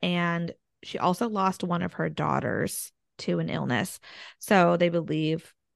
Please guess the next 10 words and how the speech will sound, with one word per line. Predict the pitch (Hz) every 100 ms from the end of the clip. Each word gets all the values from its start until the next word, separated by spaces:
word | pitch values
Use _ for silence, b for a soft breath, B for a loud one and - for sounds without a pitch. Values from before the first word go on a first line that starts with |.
| _ _
that's | - 151 -
why | - 202
we | 190 190
see | - 190
her | - 202
spirit | - 190 190 -
crying | - 214 202 202 190 190
in | 185
the | 170
basement. | 175 180 - - 80 -